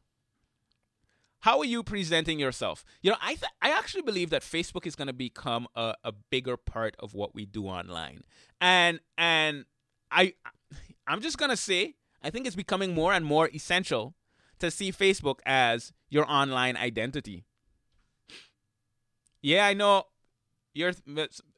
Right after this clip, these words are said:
somebody's listening to this right now and thinking, "Yeah, but I hate Facebook. Those people are terrible." Well, you know what? They're dominating it right now. One point eight billion people. I mean, <laughs> one point eight billion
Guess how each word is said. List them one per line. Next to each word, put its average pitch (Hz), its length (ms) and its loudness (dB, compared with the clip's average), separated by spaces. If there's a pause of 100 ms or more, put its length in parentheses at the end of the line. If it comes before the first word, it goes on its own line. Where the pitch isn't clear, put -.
(120)
somebody's 214 480 2
listening 190 280 -2
to 175 60 -2
this 160 160 2
right 156 180 4
now 156 120 4
and 147 100 0
thinking, 156 340 -6
"Yeah, 233 240 2
but 226 140 0
I 202 100 2
hate 233 300 2
Facebook. 220 580 0
Those 214 200 -2
people 214 240 -8
are 202 80 -2
terrible." 202 420 2
Well, 170 180 -2
you 180 180 -10
know 202 100 -6
what? 233 240 0 (1300)
They're 233 160 4
dominating 156 640 2
it 117 140 -2
right 113 220 0
now. 110 300 -2 (320)
One 180 260 -2
point 196 240 -4
eight 165 260 -4
billion 170 380 -2
people. 175 380 0 (1200)
I 180 60 0
mean, 160 580 -2 (100)
<laughs> 277 100 4 (2000)
one 247 320 2
point 269 320 -2
eight 190 300 2
billion 196 420 2